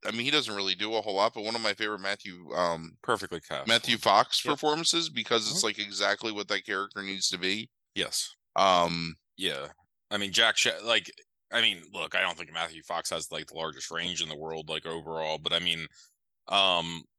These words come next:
Speaker 2: like a, like the dour Jack Shephard is exactly what that role needs. And I think for the little bit of screen time that he gets, like, in it, like, fifteen minutes maybe, I think he, like,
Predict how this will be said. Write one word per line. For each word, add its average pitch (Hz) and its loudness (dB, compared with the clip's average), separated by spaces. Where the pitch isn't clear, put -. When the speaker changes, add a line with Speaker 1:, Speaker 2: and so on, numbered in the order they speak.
Speaker 2:
like 90 0
a, 82 0
like 90 -6
the 101 -6
dour 95 2
Jack 85 -2
Shephard 80 -4
is 78 -12
exactly 78 -8
what 73 -12
that 78 -4
role 76 -10
needs. 76 -6
And 78 -6
I 80 -2
think 78 -10
for 85 -8
the 78 -8
little 80 -10
bit 71 -18
of 80 -2
screen 82 -4
time 80 -4
that 78 -12
he 76 -10
gets, 82 -2
like, 80 -6
in 82 -4
it, 80 -6
like, 76 -12
fifteen 80 -8
minutes 78 -6
maybe, 76 -8
I 80 0
think 78 -12
he, - -20
like, 76 -12